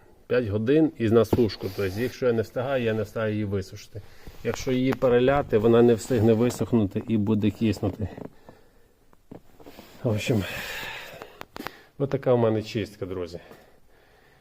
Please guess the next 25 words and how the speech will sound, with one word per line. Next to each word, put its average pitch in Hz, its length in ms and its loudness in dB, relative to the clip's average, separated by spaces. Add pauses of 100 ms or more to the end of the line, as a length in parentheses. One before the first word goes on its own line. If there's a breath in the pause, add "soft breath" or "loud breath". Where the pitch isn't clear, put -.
(1500 loud breath)
Для 110 320 -2
людей, 113 340 2
які 110 240 -4
тільки, 110 440 -2 (120)
ну 127 180 2
як, 87 220 -6 (220 loud breath)
не 95 140 -6
тільки, 123 340 -10
недавно 98 400 -4
підписалися, 117 800 -6 (320 loud breath)
може 104 300 -4
не 113 200 0
до 110 80 0
кінця 117 300 0
розуміють, 117 340 0
що - 120 -2
я 117 60 4
роблю. 123 380 2 (640 loud breath)
Я 135 140 6
роботу 117 440 0
роблю 107 340 0
без 104 300 0
хімії, 98 460 -4
без - 280 -16
автохімії. 107 920 -4